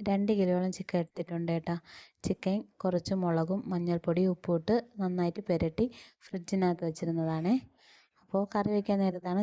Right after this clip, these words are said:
ഞാൻ പുറത്തെടുത്തിട്ടുള്ളത്. ഞാൻ നേരത്തെ വീഡിയോ എടുക്കണമെന്നും പറഞ്ഞുകൊണ്ടല്ല കേട്ടോ ഇരുന്നത്. അപ്പോൾ കറി വയ്ക്കാൻ തുടങ്ങിയപ്പോഴാണ് വീഡിയോ എടുത്താൽ എന്തെന്ന് ചിന്തിച്ചത്. അതുകൊണ്ടാണ് ഇതൊന്നും പുരട്ടി വയ്ക്കണ വീഡിയോ ഇല്ലാതായി പോയതേ. അപ്പോൾ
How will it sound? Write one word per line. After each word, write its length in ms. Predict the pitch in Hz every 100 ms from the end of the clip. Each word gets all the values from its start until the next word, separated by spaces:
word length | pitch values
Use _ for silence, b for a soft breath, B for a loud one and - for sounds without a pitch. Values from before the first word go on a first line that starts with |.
| 214
ഞാൻ 100 | 196
പുറത്തെടുത്തിട്ടുള്ളത്. 840 | 185 175 170 160 165 170 170 170 175 - B B B B B B -
ഞാൻ 180 | 185 185 196 180
നേരത്തെ 400 | 175 180 - 208 - 202
വീഡിയോ 340 | 196 190 196 214
എടുക്കണമെന്നും 420 | 196 190 202 208 214
പറഞ്ഞുകൊണ്ടല്ല 500 | 202 202 208 196 180 175
കേട്ടോ 160 | 180 175
ഇരുന്നത്. 380 | 175 175 175 208 240
അപ്പോൾ 180 | - 180 185 -
കറി 180 | 180 180
വയ്ക്കാൻ 320 | 185 - 185 190 190
തുടങ്ങിയപ്പോഴാണ് 720 | 180 175 180 180 185 175 180 190
വീഡിയോ 240 | 185 190 185
എടുത്താൽ 300 | 180 190 190 208
എന്തെന്ന് 340 | 190 185 185 -
ചിന്തിച്ചത്. 520 | 180 175 175 175 170 175
അതുകൊണ്ടാണ് 420 | 180 185 180 190 - B B B B 196
ഇതൊന്നും 260 | 196 190 190
പുരട്ടി 280 | 190 190 190
വയ്ക്കണ 280 | 180 180 185 190 B B B -
വീഡിയോ 240 | 190 185 185 180
ഇല്ലാതായി 380 | 180 175 175 170
പോയതേ. 320 | 175 175 185 220 - B B B B 190
അപ്പോൾ 220 | 170 190